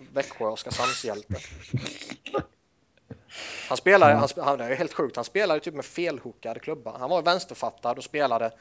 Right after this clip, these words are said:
Speaker 1: nästan med en sån sjuk hook så att det var som att spela med en högerfattad klubba. För att han skulle vara så grym på tekningar.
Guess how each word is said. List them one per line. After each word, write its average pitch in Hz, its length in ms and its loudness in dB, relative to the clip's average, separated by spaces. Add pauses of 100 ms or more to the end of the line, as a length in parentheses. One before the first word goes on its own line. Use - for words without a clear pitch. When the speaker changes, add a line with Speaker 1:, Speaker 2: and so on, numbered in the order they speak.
(800)
Speaker 1:
nästan 143 440 0
med 127 140 0
en 131 80 -2
sån 120 500 -4
sjuk - 560 -4
hook - 320 -4
så 123 160 0
att - 80 -2 (140)
det 123 60 0
var 120 180 4
som 123 140 -10
att 110 60 -10
spela 117 260 0
med 113 80 0
en 113 60 -2
högerfattad 113 600 -4
klubba. 165 220 -6 (1000)
För 131 260 6
att 123 120 4
han 127 100 2
skulle 127 160 -6
vara 127 100 2
så 123 120 -2
grym 113 260 -4
på 117 120 -12
tekningar. 117 480 -8